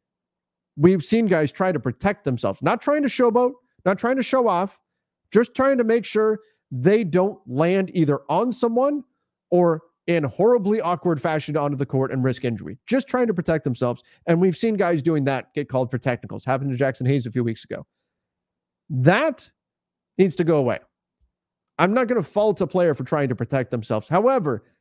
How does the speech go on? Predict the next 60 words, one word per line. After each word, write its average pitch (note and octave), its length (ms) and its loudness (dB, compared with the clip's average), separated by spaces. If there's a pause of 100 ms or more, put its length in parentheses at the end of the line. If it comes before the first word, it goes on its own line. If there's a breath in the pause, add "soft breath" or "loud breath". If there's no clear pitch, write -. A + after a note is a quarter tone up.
(160)
that C#3 140 0
does C3+ 140 -2
not D3+ 240 0
apply A#2+ 260 -2
to A2+ 60 -2
LeBron. G#2 360 -4
LeBron D#3+ 420 2
did D#3+ 200 2
the - 60 0
pull E3 300 0
up D#3+ 180 0
on D#3+ 140 0
the D3 100 0
rim, C#3 380 0 (760)
and D#3 80 4
he D#3 80 4
knew C#3 320 2
it, G3+ 140 0 (800)
and C#3+ 100 4
it D#3 60 2
was C#3+ 160 0
a C3 80 0
silly E3+ 340 0
mistake C3+ 420 -2 (260)
for C#3+ 120 0
a C3 40 0
dude D3 180 2
who's C#3+ 140 2
been D3 120 -2
in C#3 120 0
the C#3 100 0
N C3 120 0
B C3 100 0
A B2+ 100 0
for B2 80 -10
twenty-one A#2+ 400 -2
years. G#2+ 240 -6
You C#3 80 2
can't E3+ 240 -2
do C#3 140 2
that. G2 180 -4 (340 soft breath)
Fortunately, G3+ 500 2
again, C#3+ 280 0
it A2+ 220 -8
did E3 180 2
not D3+ 320 -2
burn D3+ 220 2
the C#3 100 0
Lakers, - 480 -4 (540)
but B2 100 0
that B2 120 2
was C#3 120 0
a C#3+ 60 -2
couple C#3+ 320 -2
of D3+ 60 0
mistakes. D3 400 -2
I A#2 80 -2
thought A#2+ 200 -2
the A2 80 -8
shot E3 380 0